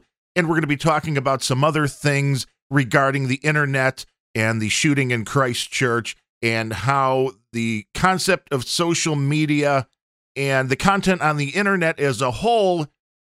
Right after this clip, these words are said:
is gonna maybe be started to look at a little bit differently and in a way that should be scary to most people if you value your privacy, if you value your freedoms, and you don't want a government entity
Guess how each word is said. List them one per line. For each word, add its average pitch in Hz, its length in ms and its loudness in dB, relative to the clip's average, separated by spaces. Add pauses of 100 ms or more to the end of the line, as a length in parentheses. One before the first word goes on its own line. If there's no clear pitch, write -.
is 180 140 0
gonna 180 220 0
maybe 202 260 2
be 175 160 -2
started 185 420 0
to 165 120 -4
look 170 360 -2
at 147 300 0
a 139 80 -2
little 160 300 0
bit 131 240 -2
differently 180 580 0
and 151 100 0
in 156 120 2
a 147 40 2
way 175 600 0 (180)
that 143 180 0
should 185 220 0
be 165 140 0
scary 226 560 2
to 208 60 0
most 175 360 -2
people 160 500 0 (480)
if 131 280 0
you 143 120 4
value 135 800 0 (400)
your 113 580 0 (240)
privacy, 147 720 0 (200)
if 110 160 -2
you 117 100 2
value 113 340 0
your 95 160 -4
freedoms, 120 720 -2 (260)
and 104 240 0
you 107 120 -2
don't 123 400 -4
want 123 360 -2
a 117 120 -2
government 117 600 -2
entity 123 840 -4